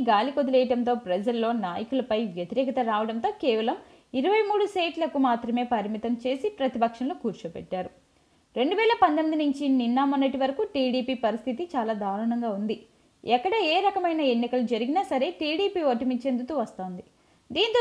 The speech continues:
కింద స్థాయి కార్యకర్తలే కాదు, నాయకులు కూడా నైరాశ్యంలో కూరుకుపోయారు. కానీ ప్రస్తుతం టీడీపీ పార్టీ నుంచి మంచి జోష్ కనిపిస్తోంది. కారణం పార్టీలో జరుగుతున్న పరిణామాలే అని చెబుతున్నారు.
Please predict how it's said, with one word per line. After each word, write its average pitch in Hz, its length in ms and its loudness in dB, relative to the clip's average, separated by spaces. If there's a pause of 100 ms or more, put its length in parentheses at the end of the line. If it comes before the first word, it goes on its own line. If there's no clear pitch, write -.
(120)
కింద 339 140 0
స్థాయి 320 420 2
కార్యకర్తలే 240 640 0
కాదు, 214 360 -2
నాయకులు 233 440 -2
కూడా 220 300 0
నైరాశ్యంలో 240 720 -2
కూరుకుపోయారు. 175 720 -6 (460)
కానీ 415 260 4
ప్రస్తుతం 294 420 0 (100)
టీడీపీ 285 360 -2
పార్టీ 285 340 0
నుంచి 247 380 0
మంచి 247 380 -2
జోష్ 226 440 -2
కనిపిస్తోంది. 180 640 -6 (160)
కారణం 202 380 -2 (120)
పార్టీలో 220 380 0
జరుగుతున్న 208 460 -4
పరిణామాలే 196 760 -4
అని 208 160 -4 (100)
చెబుతున్నారు. 180 460 -4